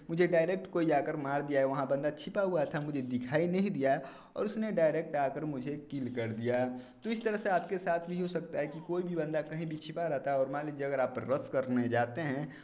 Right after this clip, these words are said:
तो अचानक से बंदा बाहर आता है और आप पे rush कर देता है और आपको finish कर देगा।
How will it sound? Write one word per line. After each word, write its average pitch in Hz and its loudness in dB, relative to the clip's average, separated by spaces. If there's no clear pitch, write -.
तो 131 2
अचानक 147 0
से 165 -4
बंदा 139 0
बाहर 131 0
आता 139 0
है 139 4
और 139 2
आप 131 2
पे 131 2
rush 147 0
कर 175 2
देता 156 -2
है 175 0
और 180 2
आपको 165 0
finish 127 0
कर 117 0
देगा। 117 4